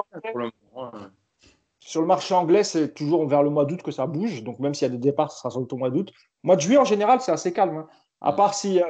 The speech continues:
Speaker 2: à part là avec Leonardo qui a accéléré sur, sur certains dossiers, et c'est très bien, euh, Wijnaldum et Donnarumma et Hakimi. Euh,
Speaker 1: Ouais.
Speaker 2: il y a la rumeur Ramos, euh, on attend. Euh, je pense que Ramos,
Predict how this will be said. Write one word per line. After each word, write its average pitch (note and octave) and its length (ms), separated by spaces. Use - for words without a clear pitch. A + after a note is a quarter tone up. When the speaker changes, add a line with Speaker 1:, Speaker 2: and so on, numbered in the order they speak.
Speaker 2:
à E3 100
part F#3+ 180
là G3 60
avec F3+ 220
Leonardo E3+ 320
qui F#3+ 80
a - 20
accéléré D#3 400
sur, B2 240
sur A#2+ 220
certains C#3+ 240
dossiers, C#3 380
et A#2 80
c'est B2+ 120
très - 200
bien, E3+ 200
euh, B2+ 180
Wijnaldum D#3 800
et E3+ 100
Donnarumma D#3 840
et D3+ 120
Hakimi. D3+ 460
Euh, B2+ 640
Speaker 1:
Ouais. B2+ 40
Speaker 2:
il D#3+ 60
y D#3+ 60
a E3+ 100
la D#3+ 140
rumeur D#3 300
Ramos, E3 460
euh, C3 160
on C#3 200
attend. G3 400
Euh, A#2 340
je - 80
pense D3+ 180
que D#3 80
Ramos, D3 500